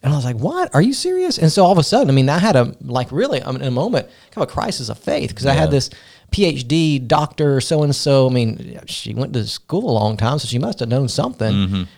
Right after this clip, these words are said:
Speaker 1: But my preacher back home told me these things did happen. So which
Speaker 2: Right.
Speaker 1: one was it? You know, and so, uh,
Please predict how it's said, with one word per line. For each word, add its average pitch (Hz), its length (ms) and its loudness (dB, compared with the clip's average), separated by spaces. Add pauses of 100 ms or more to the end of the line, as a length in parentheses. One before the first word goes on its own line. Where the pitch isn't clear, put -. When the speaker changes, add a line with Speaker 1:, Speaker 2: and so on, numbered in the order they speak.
Speaker 1:
But 131 80 -4
my 151 100 2
preacher 202 300 2
back 170 240 2
home 247 180 2
told 175 140 0
me 165 60 2
these 160 180 0
things 170 260 -4
did 214 220 4
happen. 120 300 0
So 139 120 2
which 87 140 2
Speaker 2:
Right. 87 100 0
Speaker 1:
one 165 160 0
was 202 220 -2
it? 120 80 -4
You 131 80 -2
know, 143 100 2
and 147 80 2
so, 160 160 2 (540)
uh, - 80 -12